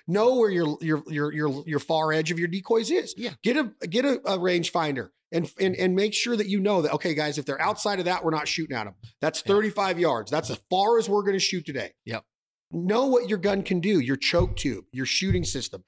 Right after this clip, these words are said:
Speaker 1: your ammo, your sights. Put that gun on paper. Go to a patterning board. Go put it on paper and see what you can do in a thirty inch circle from twenty yards, twenty-five yards, thirty yards, thirty-five yards, and see how many be-,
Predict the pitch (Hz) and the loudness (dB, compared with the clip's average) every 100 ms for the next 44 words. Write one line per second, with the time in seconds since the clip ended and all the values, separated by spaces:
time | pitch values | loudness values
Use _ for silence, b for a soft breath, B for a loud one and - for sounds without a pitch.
0 | B B 151 175 160 165 165 117 101 _ | B B -2 0 2 2 2 0 -4 _
1 | - 139 147 - 156 120 - - _ - | -6 -2 0 0 0 -2 -6 -14 _ -2
2 | 247 - 247 - 190 185 165 151 190 202 | 0 2 0 0 0 2 0 0 -2 -2
3 | 143 110 170 226 226 - 196 202 208 147 | -2 -2 2 2 0 0 -4 -2 0 -2
4 | 113 107 90 - _ _ 190 233 269 247 | -2 -4 -4 -14 _ _ 2 2 2 2
5 | 240 220 220 190 - 208 214 208 202 185 | 2 2 2 0 0 0 0 0 0 0
6 | 185 196 196 151 170 190 185 151 143 156 | 2 2 0 -4 0 -2 -2 -4 -2 -4
7 | 151 127 135 147 156 147 147 - 151 151 | -4 -6 -2 2 2 2 -2 -2 -2 0
8 | 151 139 147 143 - 135 147 143 147 131 | -2 -2 -4 -4 -4 -2 -2 -4 -6 -4
9 | 139 151 151 151 - B B 160 - 214 | -2 0 -2 -4 -10 B B -2 0 0
10 | 226 208 170 180 | 2 0 0 0